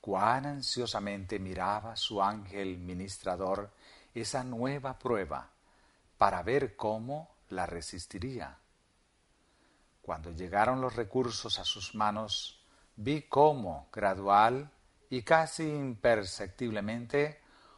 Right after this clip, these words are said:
usted se separaba de Dios. Gastaba para su propia conveniencia los recursos que se le habían confiado y se rodeaba de las comodidades de esta vida.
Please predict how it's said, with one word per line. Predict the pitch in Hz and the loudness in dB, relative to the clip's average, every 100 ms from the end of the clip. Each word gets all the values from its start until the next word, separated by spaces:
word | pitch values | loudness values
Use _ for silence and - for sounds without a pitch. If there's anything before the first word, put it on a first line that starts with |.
| _ | _
usted | 147 135 - 151 143 151 | 0 0 6 8 8 6
se | 156 123 | 0 -4
separaba | 101 95 90 82 - 78 | -4 -4 -2 0 -2 -4
de | 87 85 | -12 -8
Dios. | 120 135 90 - - - _ _ _ _ _ _ _ - | -6 -6 -6 -10 -10 -12 _ _ _ _ _ _ _ 2
Gastaba | 113 - 117 107 107 104 | 4 6 6 8 8 8
para | 101 | 6
su | 95 - 98 | 2 -4 -4
propia | 107 95 107 104 98 | 0 0 0 0 2
conveniencia | 131 131 147 143 113 101 - 123 123 | 0 2 2 2 -2 -6 2 4 6
los | 127 107 | 4 2
recursos | 101 90 113 95 - 143 151 - - _ _ _ | 0 -4 -6 -6 -4 -4 -4 -8 -12 _ _ _
que | - | -10
se | 95 98 | -8 -4
le | 92 | -2
habían | 87 85 101 101 98 95 | 0 -2 -4 -4 -4 -6
confiado | 98 95 135 135 131 78 60 - _ _ _ _ _ - | -12 -10 -2 -2 -2 -4 -8 -14 _ _ _ _ _ -10
y | 95 | -6
se | - | -2
rodeaba | 113 117 110 117 127 135 143 | 2 2 8 10 10 10 6
de | 120 | 4
las | 101 98 - | 0 -2 -4
comodidades | - 101 98 95 92 98 104 113 117 110 - | -8 -6 -4 -4 2 4 4 2 -6 -10 -12
de | 85 85 | -8 -8
esta | 80 - | -8 -8
vida. | 85 123 101 73 71 | -8 -8 -8 -10 -12